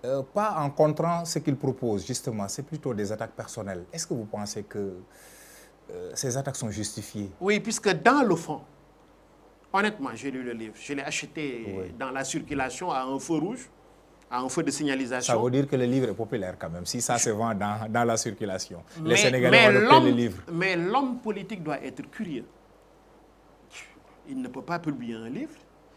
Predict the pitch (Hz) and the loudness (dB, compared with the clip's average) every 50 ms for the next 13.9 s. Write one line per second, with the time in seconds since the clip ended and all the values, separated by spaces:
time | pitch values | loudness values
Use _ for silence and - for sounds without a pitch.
0 | - - - - 143 127 135 135 135 170 156 143 143 135 139 135 131 131 123 117 | -20 -14 -8 -4 -2 -2 -2 -2 -2 -2 0 0 0 0 -2 -4 -4 -4 -6 -8
1 | 117 - - 127 117 120 117 110 107 - - 214 302 - - 156 123 - - 135 | -8 -8 -8 -8 -6 -6 -6 -8 -8 -8 -8 -8 -8 -6 -6 -4 -4 -2 0 0
2 | 131 127 131 170 247 311 - - - 220 202 202 208 240 262 302 339 320 294 233 | 2 2 4 6 6 6 6 4 0 0 0 2 0 0 0 2 2 2 2 0
3 | - - - - - - - - 156 156 - - 330 330 320 262 202 226 226 180 | -4 -8 -16 -20 -20 -20 -14 -10 -10 -8 -4 -4 -4 -2 -2 -2 -2 -2 -2 -2
4 | 208 285 302 302 240 165 147 165 196 202 185 175 175 170 165 165 160 160 170 170 | 2 6 6 8 6 6 4 2 2 2 4 4 4 4 4 4 4 2 2 0
5 | - - 139 143 147 160 175 165 185 180 180 170 165 - - - 320 - - - | 2 4 6 8 10 10 10 10 10 10 12 12 12 12 12 12 12 12 12 10
6 | 127 139 156 147 - 190 165 - 160 160 156 156 160 - 180 - 202 151 143 143 | 8 8 8 10 10 10 10 10 10 10 12 10 10 10 10 10 12 12 10 10
7 | 143 139 123 131 - 120 110 104 104 - 302 311 - 311 285 226 190 240 302 330 | 10 8 8 4 4 4 4 6 10 12 12 12 12 12 8 8 10 8 8 8
8 | 349 339 254 165 170 165 160 165 143 135 - - - 202 175 - 190 226 - 208 | 8 8 6 6 6 6 6 6 6 4 4 0 -2 -2 0 -2 -4 -2 -2 -2
9 | - - 330 349 339 277 226 170 175 180 175 - - - 294 - - - - 185 | -2 0 0 0 0 -2 -2 -2 -2 -4 -2 0 0 0 0 -2 -6 -4 -2 0
10 | 175 160 180 247 262 220 254 247 220 - 170 165 160 151 139 151 185 226 240 - | 2 2 2 2 2 2 2 2 0 0 -2 -4 -6 -6 -2 0 0 0 0 -2
11 | - 233 233 226 226 190 254 262 202 - - - - - - - 160 190 220 247 | -4 -4 -2 -2 0 2 2 2 2 2 -2 -8 -14 -6 -2 2 4 6 8 8
12 | 247 233 - 214 208 175 139 - - - - - 131 123 220 254 262 254 240 240 | 8 8 8 6 6 4 4 2 -6 -16 -20 2 8 10 12 12 12 12 10 10
13 | 240 262 254 262 - 208 175 - 170 147 135 127 - 131 120 113 104 - | 8 6 4 2 2 -2 -6 -6 -6 -6 -6 -6 -8 -10 -12 -12 -14 -18